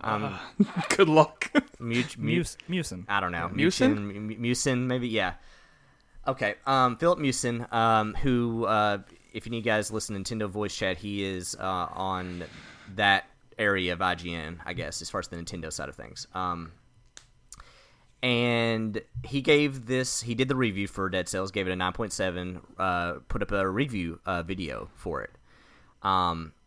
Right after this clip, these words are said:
Speaker 1: and it wasn't <laughs> long after that that a YouTuber by the name of Boomstick, uh, who has a Boomstick Gaming Reviews, which, if there's anything comes out of this story, it has to be this guy
Speaker 3: His
Speaker 1: getting a ton of
Speaker 3: subscriber
Speaker 1: publicity,
Speaker 3: count
Speaker 1: and you have to feel good for him
Speaker 3: must
Speaker 1: in
Speaker 3: have
Speaker 1: that
Speaker 3: went
Speaker 1: sense. But
Speaker 3: through the roof.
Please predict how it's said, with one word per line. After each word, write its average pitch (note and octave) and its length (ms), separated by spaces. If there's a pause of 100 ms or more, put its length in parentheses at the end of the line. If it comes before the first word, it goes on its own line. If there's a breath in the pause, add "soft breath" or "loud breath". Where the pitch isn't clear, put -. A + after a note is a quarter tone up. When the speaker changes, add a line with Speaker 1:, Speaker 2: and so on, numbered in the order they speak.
(420)
Speaker 1:
and G2+ 680
it G2+ 100
wasn't G#2+ 340
<laughs> A2 120
long B2 160
after C#3+ 320
that A2+ 300
that A#2 160
a G#2 180
YouTuber A2+ 460
by A2 120
the G#2 80
name G#2+ 220
of F#2 140
Boomstick, A#2+ 720
uh, G2 200
who G2+ 100
has G2 180
a F#2+ 120
Boomstick G#2 440
Gaming B2 260
Reviews, F2+ 580
which, F#2+ 300 (400 loud breath)
if A#2+ 100
there's C#3+ 200
anything G3 280
comes D3 200
out D3 80
of C3+ 60
this B2+ 100
story, C3 260
it G2+ 60
has B2 240
to B2 80
be A2+ 120
this G#2+ 160
guy A2 240
Speaker 3:
His G#2+ 60
Speaker 1:
getting G#2 160
a F#2+ 120
ton A2+ 180
of G#2+ 60
Speaker 3:
subscriber A2 180
Speaker 1:
publicity, - 320
Speaker 3:
count F#2 200
Speaker 1:
and F#2 120
you F#2 60
have F#2+ 160
to - 40
feel F#2+ 160
good F#2 160
for D3+ 60
him C#3+ 40
Speaker 3:
must C3 220
Speaker 1:
in F2 60
Speaker 3:
have E2+ 80
Speaker 1:
that B2+ 40
Speaker 3:
went B2 120
Speaker 1:
sense. F2 160
But G2 260
Speaker 3:
through A2+ 320
the G#2+ 140
roof. G2+ 640